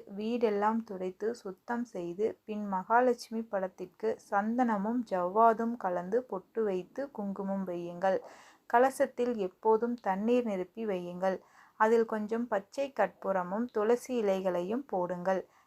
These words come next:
இந்த நறுமணம் மகாலட்சுமி அருளை பரிபூர்ணமாக்கும். பிறகு ஒரு வெள்ளை பட்டு துணியில் நறுமணம் மிகுந்த பணத்தை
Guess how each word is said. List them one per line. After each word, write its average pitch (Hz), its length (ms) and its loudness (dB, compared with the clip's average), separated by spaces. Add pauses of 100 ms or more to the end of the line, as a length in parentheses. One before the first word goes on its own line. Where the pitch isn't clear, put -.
(140)
இந்த 247 300 4
நறுமணம் 220 640 2
மகாலட்சுமி 233 720 2
அருளை 190 360 -2
பரிபூர்ணமாக்கும். 190 1200 -2 (400)
பிறகு 214 360 -4 (160)
ஒரு 214 300 -4
வெள்ளை 220 360 4 (140)
பட்டு 202 320 -6 (100)
துணியில் 196 540 -4
நறுமணம் 233 640 0
மிகுந்த 196 440 -4
பணத்தை 220 560 -4